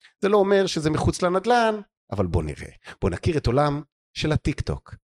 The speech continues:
אז אני רוצה להכיר לכם מישהי מקסימה, שפתחה לי את הדלת לעולם הטיקטוק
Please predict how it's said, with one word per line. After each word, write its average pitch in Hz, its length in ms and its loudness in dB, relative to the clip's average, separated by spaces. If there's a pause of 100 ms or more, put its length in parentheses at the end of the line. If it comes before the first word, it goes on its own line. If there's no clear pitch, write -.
(400)
אז - 180 -6
אני 80 100 -4
רוצה 87 200 -2
להכיר - 340 -4
לכם - 280 -8 (1040)
מישהי 175 180 -2
מקסימה, 90 420 -4 (600)
שפתחה - 600 0
לי 160 280 0
את 78 140 -4
הדלת - 440 -10 (300)
לעולם 123 360 4
הטיקטוק - 580 -6